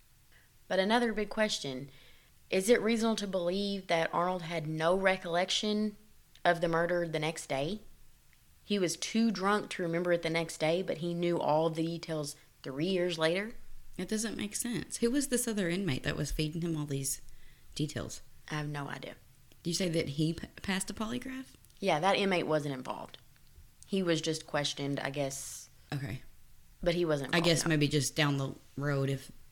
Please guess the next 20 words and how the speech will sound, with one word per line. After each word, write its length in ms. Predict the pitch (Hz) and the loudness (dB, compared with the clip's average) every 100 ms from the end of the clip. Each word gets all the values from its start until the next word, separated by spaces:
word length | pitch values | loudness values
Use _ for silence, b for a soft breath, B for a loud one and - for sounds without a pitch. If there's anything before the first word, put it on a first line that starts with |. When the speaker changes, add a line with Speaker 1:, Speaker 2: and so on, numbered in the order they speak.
| - | 0
Speaker 2:
anybody, 440 | 147 143 135 139 | 2 2 2 0
'cause 220 | - 202 | 2 4
I 140 | - 190 | 4 4
thought 160 | 220 | 4
it 100 | 160 | 2
was 140 | 131 143 | 2 2
weird 180 | 147 143 | 2 0
that 140 | 131 | 0
that 180 | 165 127 | 0 2
guy 140 | 156 | 2
was 160 | 139 139 | 2 4
questioned 420 | - 139 - 139 | 4 2 2 0
about 240 | 131 135 | 0 0
it, 120 | 131 - - | 0 -4 -6
but 120 | 151 | 0
he 160 | 135 151 | 6 6
was 140 | 131 | 6
in 80 | 113 | 4
Oregon 380 | 107 92 117 117 | 2 0 -4 -2
too. 240 | 135 - | -4 -4